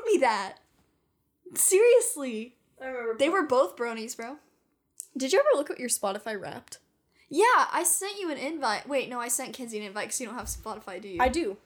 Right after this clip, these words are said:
Speaker 1: You do now?
Speaker 2: Yeah.
Speaker 1: Holy fuck, I need to send
Speaker 2: I
Speaker 1: you
Speaker 2: had a Spotify, okay, so I had a Spotify Wrapped, right?
Speaker 1: Oh, I
Speaker 2: And
Speaker 1: wanna send you, like, the invite to where it shows you, uh,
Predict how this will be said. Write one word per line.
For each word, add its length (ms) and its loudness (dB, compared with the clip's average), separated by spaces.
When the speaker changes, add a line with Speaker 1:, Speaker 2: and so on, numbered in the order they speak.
Speaker 1:
You 100 -8
do 120 0
now? 320 -2
Speaker 2:
Yeah. 120 -8
Speaker 1:
Holy 220 0
fuck, 400 2
I 80 -2
need 140 -4
to 60 -6
send 200 0
Speaker 2:
I 140 4
Speaker 1:
you 60 4
Speaker 2:
had 80 2
a 40 0
Spotify, 340 0
okay, 160 -2
so 180 -2
I 120 4
had 160 -2
a 20 -4
Spotify 480 -4
Wrapped, 220 -14
right? 320 -4
Speaker 1:
Oh, 80 6
I 80 8
Speaker 2:
And 80 6
Speaker 1:
wanna 200 6
send 340 -4
you, 120 -4
like, 220 0
the 200 -2
invite 460 -4
to 100 -8
where 120 0
it 80 0
shows 380 -4
you, 240 -4
uh, 340 -2